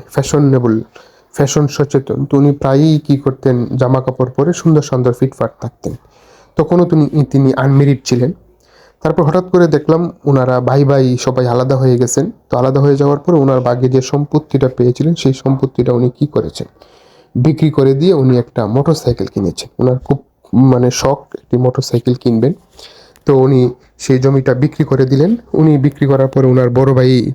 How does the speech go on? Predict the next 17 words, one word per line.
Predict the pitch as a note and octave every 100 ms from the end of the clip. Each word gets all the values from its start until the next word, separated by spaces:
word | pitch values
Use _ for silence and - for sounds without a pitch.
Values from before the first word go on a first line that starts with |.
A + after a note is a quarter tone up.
| -
জমি | B2+ A#2+
কিনছিল। | B2 B2 E3
ওনার | D#3 B2+
বড় | A#2+ B2 B2
ভাই | A#2+
হচ্ছে | A#2+ B2 B2
ইয়াতে | A#2+ A#2 B2
চাকরি | A#2 - B2
করতেন, | B2+ - D#3 - - - - - - - - - -
বাংলাদেশ | C3 C3+ C3 C3+
সেনাবাহিনীতে। | - D#3 E3 D3 C3 A#2+ A2 - _ _ -
তো | B2+ A#2+ B2+ - -
সেই | - C#3+
অবস্থায় | C#3 C3 - - C#3
উনি | C3 C3
কি | C3 C3
করেছেন, | C3 B2+ D3